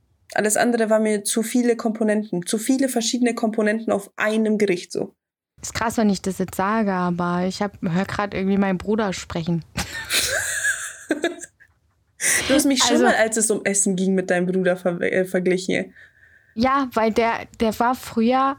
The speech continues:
Speaker 2: wirklich genauso.
Speaker 1: <laughs>
Speaker 2: Der hat auch nicht so viel gegessen und heute,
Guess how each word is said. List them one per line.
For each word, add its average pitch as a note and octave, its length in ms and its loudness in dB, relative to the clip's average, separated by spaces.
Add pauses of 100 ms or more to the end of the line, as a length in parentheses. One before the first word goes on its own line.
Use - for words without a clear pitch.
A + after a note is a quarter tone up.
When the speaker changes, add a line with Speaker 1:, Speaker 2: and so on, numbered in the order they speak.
(120)
Speaker 2:
wirklich A3 540 0
genauso. G#3+ 960 2 (220)
Speaker 1:
<laughs> C4 100 4 (1120)
Speaker 2:
Der G#3+ 120 2
hat A#3 200 0
auch B3+ 200 0
nicht F#4 200 2
so D4 80 0
viel A#3+ 160 2
gegessen G#3+ 420 2
und G3+ 220 2
heute, D#4 520 2